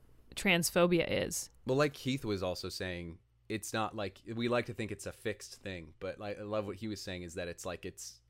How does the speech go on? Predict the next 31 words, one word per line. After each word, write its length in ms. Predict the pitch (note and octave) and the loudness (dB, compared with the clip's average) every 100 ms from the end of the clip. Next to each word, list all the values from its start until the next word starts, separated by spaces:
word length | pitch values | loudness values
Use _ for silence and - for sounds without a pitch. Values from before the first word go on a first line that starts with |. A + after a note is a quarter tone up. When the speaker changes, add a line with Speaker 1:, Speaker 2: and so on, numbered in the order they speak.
| - | -8
Speaker 2:
it's 200 | G#2+ - | -8 -4
just 240 | A2+ - | -4 -2
like 180 | G#2 F#2 | -2 -2
a, 240 | F#2 E2+ E2 _ _ - | -4 -6 -8 _ _ -10
a 100 | G#2 | -8
forever 680 | - G2 G2+ G2+ G2 F2+ D#2+ - - - - | 0 2 4 2 0 -6 -10 -18 -20 -20 -12
thing. 180 | F#2 D#2 | -10 -8
It's 160 | E2 - | -10 -8
like 180 | F2+ - | -8 -8
a, 180 | E2+ E2+ | -8 -8
you 100 | G#2 | -8
know, 60 | F#2 | -6
you 140 | G#2 | -4
do 200 | G#2 A2 | -4 -2
a 20 | |
little 240 | G2 G2+ F2+ | -2 -2 -4
better. 460 | E2 G2+ F2 D#2+ - - | -4 -4 -4 -8 -8 4
Speaker 1:
Yeah. 240 | G#2+ G#3 | 10 10
Speaker 2:
And 80 | F3 | 8
you, 260 | E3 E2 - F2 | 0 -12 -14 -14
you're, 160 | F2 E2 - | -14 -14 -16
you 100 | F2+ | -16
keep 380 | - A2+ G2 - - _ _ _ _ _ - F2+ E2 | -8 -8 -8 -12 -20 _ _ _ _ _ -20 -20 -8
working 400 | A2 B2+ G2 F2 | -6 -6 -8 -10
on 140 | D#2+ | -10
it, 100 | E2+ - | -12 -10
but 140 | F#2+ | -8
there's, 220 | G#2+ F#2+ G2 - | -8 -10 -14 -16
uh, 60 | - - | -16 -12
you 160 | A2+ | -10
know, 200 | G#2 F2 | -8 -10